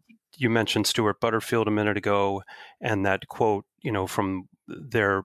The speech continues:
earnings, I believe, this week was, "Look, we wanna be reasonable and prudent and earn the trust of our investors,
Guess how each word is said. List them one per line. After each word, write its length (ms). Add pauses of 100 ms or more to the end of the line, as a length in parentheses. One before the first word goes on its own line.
earnings, 720
I 80
believe, 380
this 200
week 320
was, 460
"Look, 260
we 80
wanna 200
be 100
reasonable 560
and 140
prudent 420
and 140
earn 180
the 80
trust 340
of 80
our 140
investors, 640